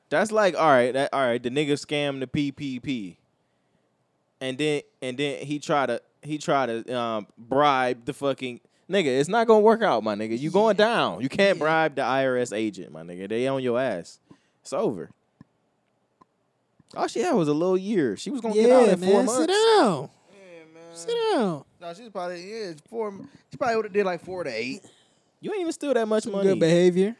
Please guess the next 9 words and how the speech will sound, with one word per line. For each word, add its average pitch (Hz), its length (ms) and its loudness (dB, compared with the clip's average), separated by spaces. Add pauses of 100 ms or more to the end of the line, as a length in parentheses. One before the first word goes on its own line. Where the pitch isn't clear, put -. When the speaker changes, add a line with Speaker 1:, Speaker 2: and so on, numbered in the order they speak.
(280)
Speaker 2:
Right, 170 220 0
a 143 60 0
hundred 202 220 -4
sixty 247 280 -8
K, 247 200 -2
that's 330 160 -2
light. 330 500 -2
Speaker 1:
That's 135 200 0
light. 156 380 2